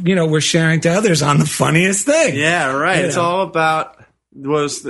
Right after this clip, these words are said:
Speaker 2: was coming up in my head was the thought of, this is all about affirmative prayer. It's about affirming that everything has already worked out. So if there's some kind of conflict, the first person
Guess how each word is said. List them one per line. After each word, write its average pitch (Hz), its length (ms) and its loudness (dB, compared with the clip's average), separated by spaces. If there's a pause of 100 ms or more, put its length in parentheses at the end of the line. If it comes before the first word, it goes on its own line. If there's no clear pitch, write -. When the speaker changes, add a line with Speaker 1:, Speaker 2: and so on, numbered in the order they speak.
Speaker 2:
was 143 220 -8
coming 151 260 -2
up 143 80 -6
in 135 60 0
my 131 160 0
head 147 180 0
was 131 260 -4
the 131 200 -4
thought 143 300 0
of, 131 80 -4 (520)
this 175 280 -2
is 165 80 -2
all 170 200 2
about 151 340 0
affirmative 160 640 -2
prayer. 143 320 0
It's 113 120 -6
about 131 220 0
affirming 185 680 0
that 143 160 0
everything 160 760 0
has 139 220 -2
already 147 600 0
worked 120 340 -2
out. 120 220 0
So 135 160 0
if 120 80 -8
there's 143 180 0
some 156 160 -2
kind 156 160 0
of 120 80 -6
conflict, 165 480 -2
the 127 80 -6
first 202 400 -2
person 180 480 0